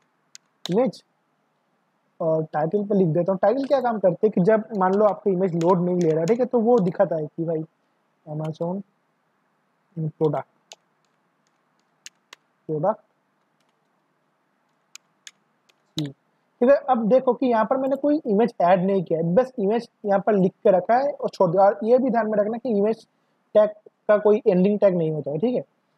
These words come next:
तो अब मैं इसको बस open करूँगा, तो यहाँ पर मुझे definitely कोई image नहीं दिखेगा। सॉरी, मुझे यहाँ पर रिफ्रेश करना था। तो definitely यहाँ पर कोई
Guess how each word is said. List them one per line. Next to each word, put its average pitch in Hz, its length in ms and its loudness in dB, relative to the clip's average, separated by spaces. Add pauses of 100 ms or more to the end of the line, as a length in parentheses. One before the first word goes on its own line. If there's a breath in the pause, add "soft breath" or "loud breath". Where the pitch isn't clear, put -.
(260)
तो 185 600 6 (200)
अब 240 100 4
मैं 254 140 0
इसको - 240 -4
बस 226 140 0 (100)
open 226 240 0
करूँगा, 190 300 0
तो 247 240 2 (160)
यहाँ 233 140 0
पर 254 120 -2
मुझे 247 220 2
definitely 247 540 0
कोई 247 160 2
image 214 200 2
नहीं 214 200 0
दिखेगा। 196 320 0
सॉरी, - 720 -6 (140)
मुझे 196 140 2
यहाँ 175 200 0
पर 190 140 0
रिफ्रेश 170 260 -4
करना 156 260 -6
था। 180 160 -6
तो - 720 -8
definitely 262 300 0
यहाँ 269 140 -2
पर 262 100 -2
कोई 277 200 -2